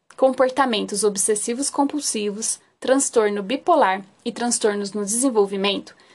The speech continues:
também é causada pela deleção de múltiplos genes no mesmo cromossomo,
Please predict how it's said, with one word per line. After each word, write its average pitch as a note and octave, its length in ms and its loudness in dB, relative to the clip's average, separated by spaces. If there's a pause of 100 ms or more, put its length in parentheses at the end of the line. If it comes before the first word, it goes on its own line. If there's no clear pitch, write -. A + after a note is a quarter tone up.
(140)
também E4+ 460 4
é E4+ 40 4
causada G#3+ 540 2
pela A#3 240 2
deleção B3+ 520 2
de B3 160 0
múltiplos C4 800 0
genes G#3 340 -2
no C4+ 120 0
mesmo A#3+ 340 2
cromossomo, E4 640 0